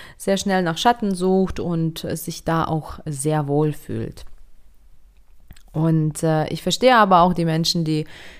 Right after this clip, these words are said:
die Sonne so feiern. Ich meine, es ist auch wirklich schön, in die Natur zu gehen, wenn es sonnig ist. Ähm, und wenn dann aber die Sonne nicht da ist, also wenn, wenn die Wolken <laughs> am Start sind, wenn alles grau ist und zugezogen und es regnet, sind dann wirklich viele Menschen eben,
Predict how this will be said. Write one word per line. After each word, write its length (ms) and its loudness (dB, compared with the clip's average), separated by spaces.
die 60 -6
Sonne 260 4
so 120 4
feiern. 240 4
Ich 120 0
meine, 200 2
es 100 0
ist 80 -2
auch 140 2
wirklich 320 -2
schön, 300 2
in 120 2
die 60 0
Natur 340 0
zu 140 -6
gehen, 320 0
wenn 100 0
es 140 -4
sonnig 440 -2
ist. 640 -6
Ähm, 580 2
und 180 4
wenn 140 6
dann 200 8
aber 260 6
die 80 2
Sonne 240 6
nicht 240 2
da 240 6
ist, 320 4
also 240 2
wenn, 360 0
wenn 300 2
die 160 0
Wolken 500 6
<laughs> 80 2
am 80 4
Start 420 2
sind, 220 -2
wenn 120 -4
alles 320 -4
grau 400 6
ist 200 0
und 100 -6
zugezogen 580 0
und 80 -6
es 260 -10
regnet, 580 -4
sind 380 0
dann 360 2
wirklich 440 2
viele 200 0
Menschen 480 0
eben, 520 -2